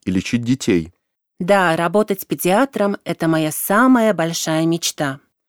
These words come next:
Speaker 2: А кроме того, в этой школе большой выбор иностранных языков».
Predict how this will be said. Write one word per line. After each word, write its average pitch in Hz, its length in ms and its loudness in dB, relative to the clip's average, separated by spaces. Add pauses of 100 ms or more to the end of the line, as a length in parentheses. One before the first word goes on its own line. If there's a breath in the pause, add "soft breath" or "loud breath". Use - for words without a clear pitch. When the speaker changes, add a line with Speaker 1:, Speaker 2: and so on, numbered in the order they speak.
(340)
Speaker 2:
А 175 120 0
кроме 311 340 4
того, 156 420 -2
в 160 60 -12
этой 160 200 -2
школе 226 560 0
большой 151 420 -2
выбор 202 400 0
иностранных 151 680 0
языков». 190 640 -4